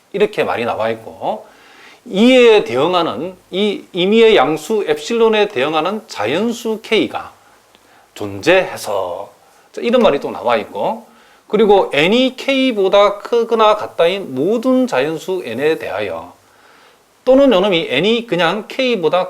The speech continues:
크거나 같다 대신에 크다라고 해도 상관이 없답니다. 에 대하여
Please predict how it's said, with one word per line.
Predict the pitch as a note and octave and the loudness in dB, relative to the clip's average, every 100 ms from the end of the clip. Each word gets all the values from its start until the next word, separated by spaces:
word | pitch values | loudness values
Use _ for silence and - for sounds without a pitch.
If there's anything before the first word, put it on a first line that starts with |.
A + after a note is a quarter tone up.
| - | -8
크거나 | - B3 B3+ A3+ | -12 -6 -2 0
같다 | A#2 - D#3 | -2 0 -2
대신에 | G#2 C#3 D#3+ | -2 -6 -10
크다라고 | - B3 B3+ F3+ C3 | -6 2 4 4 0
해도 | C#3 | -2
상관이 | C#3 G#2 B2 | -6 -6 -4
없답니다. | - - - - - - _ _ _ _ _ - - | -4 -6 -14 -14 -16 -16 _ _ _ _ _ -20 0
에 | F3+ B3+ | 4 4
대하여 | F3+ C3+ E3+ D3+ G2+ D#3 - | 6 4 6 2 2 -2 -4